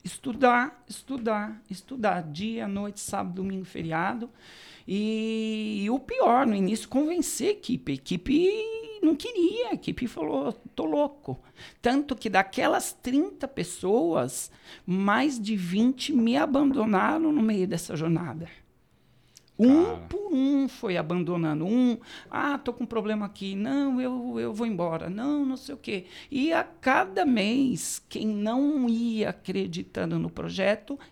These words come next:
Speaker 1: ia pedindo o boné e indo embora.
Speaker 2: Você que tá nos ouvindo agora, meu amigo dono de restaurante.
Speaker 1: Até hoje tem, tá?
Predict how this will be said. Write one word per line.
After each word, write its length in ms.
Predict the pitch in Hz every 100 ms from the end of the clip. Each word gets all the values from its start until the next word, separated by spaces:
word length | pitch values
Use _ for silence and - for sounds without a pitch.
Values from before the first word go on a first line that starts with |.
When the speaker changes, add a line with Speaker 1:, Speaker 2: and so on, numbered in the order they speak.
| -
Speaker 1:
ia 180 | 233 233
pedindo 720 | - 254 202 220 226 233 - -
o 80 |
boné 360 | 214 240 226 240
e 40 |
indo 140 | 269 330
embora. 480 | 359 294 90 - - _
Speaker 2:
Você 200 | - 135
que 60 | 139
tá 80 | 143
nos 140 | 113
ouvindo 260 | 120 110 107
agora, 480 | 87 107 113 87 80
meu 160 | 87
amigo 480 | 85 85 82 76 73
dono 220 | 101 98 87
de 80 | 87
restaurante. 420 | 87 85 82 294
Speaker 1:
Até 100 | 349
hoje 460 | 330 262 254 180
tem, 300 | 185 175 143
tá? 360 | 139 160 170